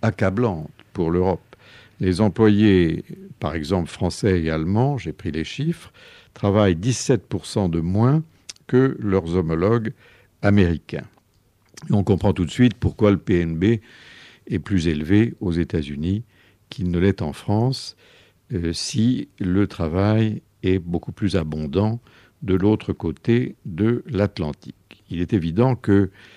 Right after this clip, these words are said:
cette, euh, cette, euh, inclination, euh, au travail joue sur la croissance et sur le chômage. Depuis quatre-vingt-dix, le chômage structurel oscille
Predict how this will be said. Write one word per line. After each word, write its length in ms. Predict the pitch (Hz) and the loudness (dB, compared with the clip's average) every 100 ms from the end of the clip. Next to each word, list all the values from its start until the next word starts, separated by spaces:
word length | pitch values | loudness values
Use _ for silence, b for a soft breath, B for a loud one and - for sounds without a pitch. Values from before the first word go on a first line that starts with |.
| B _ | B _
cette, 520 | - 92 85 - - | -4 0 0 -4 -4
euh, 400 | 87 85 80 78 82 80 175 220 302 - _ _ | 0 0 0 -4 -4 -8 -10 -14 -18 -20 _ _
cette, 640 | - - 98 80 _ - - | -16 -6 -6 -6 _ -12 -6
euh, 360 | 80 76 71 76 | -4 -6 -8 -2
inclination, 1200 | 113 127 - 110 110 95 95 - 151 156 98 69 B B B B B B _ - | 2 2 2 2 4 4 2 2 6 6 4 -2 B B B B B B _ -2
euh, 400 | 104 92 87 85 - | 2 4 2 0 0
au 180 | 104 101 | 2 2
travail 1000 | - 104 104 143 143 101 85 85 95 - _ _ _ | 2 2 4 4 6 4 0 -4 -10 -14 _ _ _
joue 420 | 127 80 87 135 | -6 0 4 4
sur 200 | 107 101 | 4 0
la 80 | 85 | -2
croissance 920 | - 85 80 107 85 78 - - - _ | -2 -6 -4 -6 -4 -6 -10 -18 -20 _
et 200 | 139 113 | 6 6
sur 340 | - - 78 67 | 6 -2 -8 -8
le 140 | 71 | -12
chômage. 640 | - 107 143 127 87 76 78 B B B B B _ | -2 2 4 4 2 -2 -12 B B B B B _
Depuis 280 | 107 90 117 | -4 0 2
quatre-vingt-dix, 800 | 110 101 101 104 104 113 110 - | 2 4 4 6 6 4 2 2
le 100 | 92 | -2
chômage 480 | 85 107 95 92 - | 0 0 2 0 0
structurel 920 | - 104 - 117 120 120 101 82 80 | -2 -2 4 6 8 8 8 4 -2
oscille 840 | - 95 - 120 113 95 87 80 | 0 0 2 4 4 4 2 0